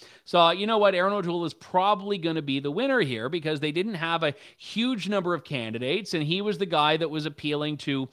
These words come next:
the supporters of Leslyn Lewis and Derek Sloan more than Peter MacKay was, and it's a ranked ballot.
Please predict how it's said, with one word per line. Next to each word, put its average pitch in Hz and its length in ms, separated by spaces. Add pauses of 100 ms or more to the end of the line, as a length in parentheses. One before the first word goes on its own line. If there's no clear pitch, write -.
(340)
the 147 360 (100)
supporters 156 580
of 139 120
Leslyn 143 380
Lewis 139 320
and 143 120
Derek 135 320
Sloan 131 360
more 139 240
than 131 260
Peter 135 280
MacKay 147 320
was, 104 300
and 123 100
it's - 240
a 135 80
ranked 143 320
ballot. 208 380